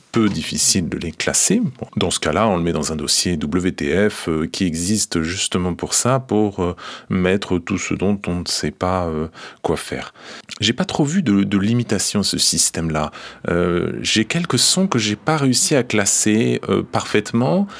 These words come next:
Euh, notamment, je les ai mis dans deux dossiers différents parce que j'arrive pas à savoir s'ils sont dans l'un ou dans l'autre.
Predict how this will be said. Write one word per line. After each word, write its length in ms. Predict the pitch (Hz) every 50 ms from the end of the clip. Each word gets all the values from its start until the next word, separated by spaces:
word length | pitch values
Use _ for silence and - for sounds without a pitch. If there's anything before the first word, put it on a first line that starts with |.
| - - - - - -
Euh, 220 | 101 107 104 101
notamment, 640 | 104 107 101 - 101 92 95 101 110 131 143 147 143
je 140 | 135 123 -
les 300 | 98 101 95 104 110 120
ai 180 | 123 123 117 95
mis 180 | 92 107 113
dans 140 | 113 104 95
deux 220 | 95 95 101 107
dossiers 400 | 110 107 107 101 - - - 117
différents 540 | 107 104 107 104 - - 95 87 87 82 92
parce 280 | - - 87 - - -
que 160 | - - 98
j'arrive 400 | 92 85 90 82 85 - - -
pas 220 | - 127 139 139
à 40 | 117
savoir 440 | - - 104 95 92 107 123 131 127
s'ils 140 | - 113 101
sont 180 | - - 110
dans 180 | 98 90 87 85
l'un 220 | 80 87 104 110
ou 120 | 120 113 90
dans 140 | 92 98 90
l'autre. 380 | 85 80 82 78 - - 82